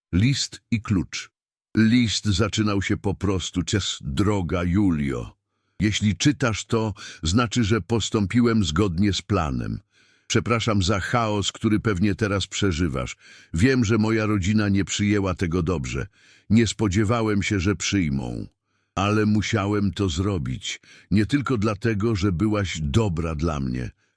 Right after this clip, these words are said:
ale dlatego, że jesteś jedyną osobą, której mogę zaufać, by dokończyć coś, czego ja nie mogłem.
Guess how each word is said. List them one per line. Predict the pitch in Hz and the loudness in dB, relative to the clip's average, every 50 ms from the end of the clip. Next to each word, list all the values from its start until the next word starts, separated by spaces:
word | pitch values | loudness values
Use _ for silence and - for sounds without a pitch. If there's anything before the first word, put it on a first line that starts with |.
| _ - | _ -2
ale | 85 95 95 92 | -2 0 0 0
dlatego, | 82 95 92 85 - 113 110 101 95 113 104 | 0 0 -2 0 0 -2 0 0 0 -2 0
że | 85 98 95 | 0 0 0
jesteś | 92 87 - - 95 - - - | 0 -2 -2 -2 -2 -2 -2 -4
jedyną | 90 87 85 107 104 87 76 117 127 123 120 120 120 117 107 - | -2 2 2 2 2 2 2 2 4 4 4 2 2 0 -2 -2
osobą, | 98 95 90 - - 110 110 95 107 113 113 104 92 - - - - | -4 -2 -2 0 -2 -2 0 0 0 0 0 -2 -2 -6 -18 -20 -20
której | - - - 113 110 104 98 | -12 -4 0 0 2 4 4
mogę | 98 104 104 92 104 98 | 2 2 2 2 0 0
zaufać, | 78 101 101 104 107 110 95 - 104 98 - - - - - - - - | 0 0 0 0 0 0 0 0 -2 -2 -2 -6 -14 -16 -20 -20 -10 -2
by | - 107 104 | 0 2 2
dokończyć | 85 101 90 - 113 110 101 - 95 - - - | 2 0 0 0 0 0 0 0 -2 -4 -4 -6
coś, | - - 117 101 95 107 - - - - _ _ _ | -4 -2 0 0 0 -2 -4 -6 -10 -12 _ _ _
czego | - - 104 85 85 98 | -2 -2 0 2 2 2
ja | 92 90 85 | 2 2 2
nie | 85 82 78 | 2 0 2
mogłem. | 73 73 69 64 57 53 60 62 62 62 58 - | 2 0 0 -2 -4 -6 -6 -4 -4 -4 -4 -6